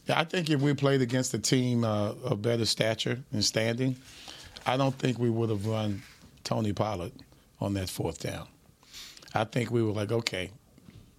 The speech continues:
right now this team is, you know, they're not quite where they wanna be. You know, we can use this as a teachable moment and get Tony into the end zone and, and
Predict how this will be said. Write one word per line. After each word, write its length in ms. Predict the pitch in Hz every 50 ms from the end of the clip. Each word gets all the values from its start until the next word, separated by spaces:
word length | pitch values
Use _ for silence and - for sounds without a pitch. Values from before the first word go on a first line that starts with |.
| _ - - _ _ _ -
right 240 | 117 113 113 113 110
now 340 | 113 113 113 113 110 110
this 180 | 113 113 107 -
team 300 | - - 117 113 110 107
is, 160 | 107 104 117
you 80 | 151 156
know, 240 | 135 117 120 151 160 -
they're 120 | 160 160
not 240 | 160 147 135 127 147 - - - - - - - -
quite 300 | - - 143 131 127 120
where 120 | 123 123
they 120 | 120 120 120
wanna 240 | 113 117 117 113 110
be. 360 | 107 120 120 117 117 120 131 - - - - - - - - - - - -
You 120 | - 151 151
know, 140 | 135 120 113
we 140 | 113 123 120
can 160 | - 127 117
use 280 | 117 123 123 127 117
this 200 | 104 123 120 -
as 120 | - 117 110
a 60 | 110
teachable 480 | 104 - 156 139 135 127 120 113 120 117
moment 420 | 117 117 113 113 110 117 117 - - - - - - - - - - - - -
and 220 | 113 110 107 104
get 200 | 101 117 113 110
Tony 340 | - - 120 113 107 107 104
into 180 | 104 98 - 110
the 160 | 101 104 101
end 120 | 101 98
zone 320 | 92 92 95 85 80 82 - - - -
and, 200 | 117 113 110 120
and 420 | 117 113 107 - - - 95 -